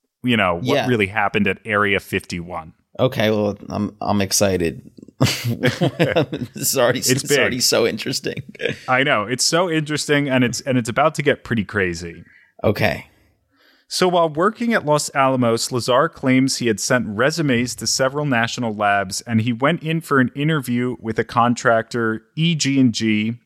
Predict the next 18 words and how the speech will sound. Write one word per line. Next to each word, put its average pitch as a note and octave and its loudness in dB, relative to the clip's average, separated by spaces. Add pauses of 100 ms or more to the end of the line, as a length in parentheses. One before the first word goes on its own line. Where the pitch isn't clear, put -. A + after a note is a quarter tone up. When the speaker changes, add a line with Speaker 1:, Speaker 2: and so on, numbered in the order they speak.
(100)
Speaker 1:
uh, G#2 4
who, A#2+ 0
by A#2 4
the A2 0
way, G2+ 2
claimed G#2 2
this - -4
never F#2+ 2
happened. F#2 0
Speaker 2:
Of F2 -2
course, G#2 0
why G2 2
would G2 0
it G#2 4
have F#2 6
Speaker 1:
Um, F#2 2
Speaker 2:
ever F#2+ 0
happened? - -4